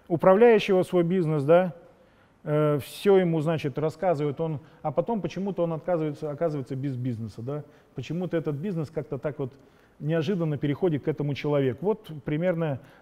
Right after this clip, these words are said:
э, иллюстрация. Почему американское посольство? Потому что, ну вот давно была такая шутка, почему в Америке не бывает цветных революций?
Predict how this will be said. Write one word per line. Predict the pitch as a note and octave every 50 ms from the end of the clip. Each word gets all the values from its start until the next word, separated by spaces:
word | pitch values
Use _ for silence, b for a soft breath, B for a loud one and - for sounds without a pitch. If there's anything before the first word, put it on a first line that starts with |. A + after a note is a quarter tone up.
| B -
э, | D3 C#3+ D3+
иллюстрация. | E3 D#3 D#3+ D#3 - - E3 D#3 C#3+ C3 - D3 C#3
Почему | C3+ C3 E3 - G#3+ G#3+ G#3
американское | F#3+ F3+ F3 F3+ - G3+ F#3+ E3+ - F#3 F3
посольство? | - G3+ F#3 - B3+ A#3+ G3+ - D3+
Потому | - D3+ C3+ D#3 D#3+ E3+
что, | D#3 - - D#3+ C#3+ B B B B B B B
ну | E3 F3+
вот | G3+ F3+ D3
давно | D3+ F3 F3+ F#3 F#3 E3+
была | D#3 D#3 D#3+
такая | D#3 E3+ D3+ - F3+
шутка, | E3 - B3 G3 - D#3
почему | C3+ - C3+ - F3+ F3+ F#3+ F#3
в | D#3 D3+
Америке | D#3+ E3 F3+ F3+ E3 - D3+
не | C#3+ C#3
бывает | C3 C#3 C#3 D#3 D#3 D#3 D#3 D#3 b b b b b _
цветных | - D3+ C3 D#3+ D#3+ C#3+ -
революций? | C#3+ C#3+ D3 C3+ C3+ A#2+ - - A#2 G#2